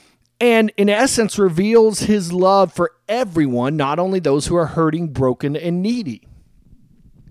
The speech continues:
Uh, the Pharisees were known as perhaps the most religiously devout Jews in the New Testament world. In fact,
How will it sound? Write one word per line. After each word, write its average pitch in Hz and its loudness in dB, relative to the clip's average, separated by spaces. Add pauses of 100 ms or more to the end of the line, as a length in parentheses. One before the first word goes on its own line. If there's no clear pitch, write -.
(640)
Uh, 175 0
the 175 2
Pharisees 233 0
were 196 -2
known 185 2
as 180 -4
perhaps 160 -6
the 180 -4
most 165 -2
religiously 175 -2
devout 147 -2
Jews 147 0
in 143 -4
the 143 -2
New 139 -2
Testament 123 -4
world. 117 -2
In 120 -6
fact, 190 -4